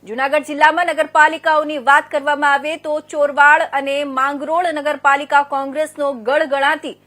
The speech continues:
નગરપાલિકાઓ છે. ખુદ ભાજપના જૂનાગઢના સાંસદ રાજેશ ચુડાસમાના વતન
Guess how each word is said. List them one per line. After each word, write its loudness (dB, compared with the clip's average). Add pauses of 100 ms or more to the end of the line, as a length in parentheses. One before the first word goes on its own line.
(240)
નગરપાલિકાઓ 2
છે. -4 (560)
ખુદ 0 (140)
ભાજપના 2
જૂનાગઢના 0
સાંસદ -2
રાજેશ 0
ચુડાસમાના 2
વતન -4